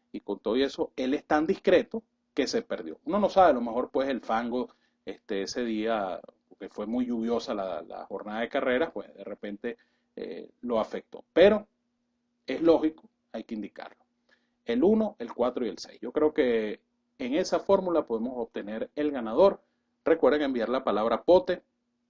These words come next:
porque ahí está nuestro pote, pote, pote, y por supuesto esa morochita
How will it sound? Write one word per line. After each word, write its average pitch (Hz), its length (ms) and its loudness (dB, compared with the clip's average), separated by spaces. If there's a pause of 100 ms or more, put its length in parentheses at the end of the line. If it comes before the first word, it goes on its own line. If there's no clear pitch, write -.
(560)
porque 180 280 8
ahí 143 80 2
está 135 240 -2
nuestro 131 360 -4
pote, 123 280 -4
pote, 151 260 0
pote, 190 280 -2
y - 20 -2
por - 160 -2
supuesto 123 420 -4
esa 127 160 -6
morochita 113 680 -6